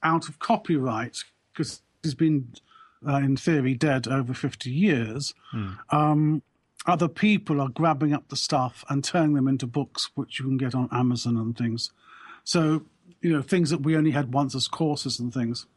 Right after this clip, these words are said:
Speaker 1: are now becoming more and more, um, popular.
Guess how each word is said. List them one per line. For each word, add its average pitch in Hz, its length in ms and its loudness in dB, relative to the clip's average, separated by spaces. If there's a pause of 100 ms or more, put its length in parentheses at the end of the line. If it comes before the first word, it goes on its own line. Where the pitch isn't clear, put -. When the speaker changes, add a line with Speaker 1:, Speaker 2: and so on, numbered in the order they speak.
(840)
Speaker 1:
are 135 120 -4
now 139 240 0
becoming 131 420 -2
more 127 240 0
and 123 80 2
more, 120 340 0 (440)
um, 120 280 2
popular. 123 420 -2